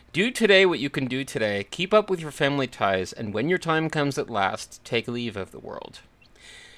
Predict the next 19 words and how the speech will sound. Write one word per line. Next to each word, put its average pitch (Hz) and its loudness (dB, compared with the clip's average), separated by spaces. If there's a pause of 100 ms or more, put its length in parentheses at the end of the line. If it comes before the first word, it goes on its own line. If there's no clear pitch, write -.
(220)
Note 370 4
that 311 8
line 233 8
near 190 8
the 165 2
end 131 4
there. 92 -6 (140)
"Even 196 4
if 196 4
your 175 4
meals 160 2
are 143 6
not 123 2
tasty, 120 -4
praise 127 0
them 104 -2
and 98 -2
eat 87 -8
them." - -18